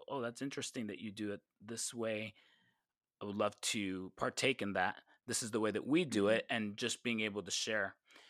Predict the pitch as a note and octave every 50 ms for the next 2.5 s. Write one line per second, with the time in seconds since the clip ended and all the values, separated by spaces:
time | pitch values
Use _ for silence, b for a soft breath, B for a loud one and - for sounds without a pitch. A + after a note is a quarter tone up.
0 | B B B B B B - C#3 D#3 D#3 C#3 B2+ B2 C3 B2 - B2 A2 G2+ -
1 | - - A2 G2 G2 A2 A2+ - _ _ _ - _ _ _ _ _ _ _ _
2 | - - - A#2 A2+ A2 G#2 G2 F#2+